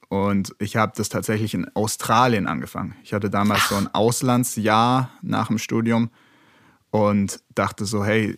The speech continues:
Speaker 1: also hier kann ich mich trauen.“ In Deutschland hätte ich mich, glaub, nicht mal getraut, weil ich Angst hätte, dass irgendjemand mich dabei sieht. Aber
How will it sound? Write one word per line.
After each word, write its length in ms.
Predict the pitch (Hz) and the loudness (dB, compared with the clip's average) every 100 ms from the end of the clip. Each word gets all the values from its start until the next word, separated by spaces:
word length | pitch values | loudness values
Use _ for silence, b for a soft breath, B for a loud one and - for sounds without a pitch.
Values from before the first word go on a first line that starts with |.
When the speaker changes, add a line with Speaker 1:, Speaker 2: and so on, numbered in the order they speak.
| - | -4
Speaker 1:
also 200 | 107 113 | -4 -2
hier 260 | 104 135 | 0 2
kann 180 | 127 135 | 2 4
ich 80 | 117 | 4
mich 140 | 110 | 2
trauen.“ 360 | - 110 107 104 | 0 0 2 2
In 120 | 104 | 2
Deutschland 320 | 117 135 156 | 4 4 4
hätte 120 | 135 117 | 4 2
ich 60 | |
mich, 120 | 120 | 0
glaub, 140 | 113 90 | 0 0
nicht 120 | 107 | 0
mal 120 | 104 | 0
getraut, 460 | 98 - 104 107 104 | -2 -2 0 0 0
weil 120 | 98 | -6
ich 140 | 92 | -4
Angst 240 | 98 104 - | -4 -4 -4
hätte, 220 | 101 101 | -4 -4
dass 200 | 92 92 | -6 -4
irgendjemand 500 | 107 104 104 98 95 | -2 0 0 -2 -2
mich 140 | 104 | -4
dabei 280 | 101 98 95 | -4 -4 -4
sieht. 280 | 95 110 113 | -4 -4 -4
Aber 320 | 98 104 95 | -4 -4 -6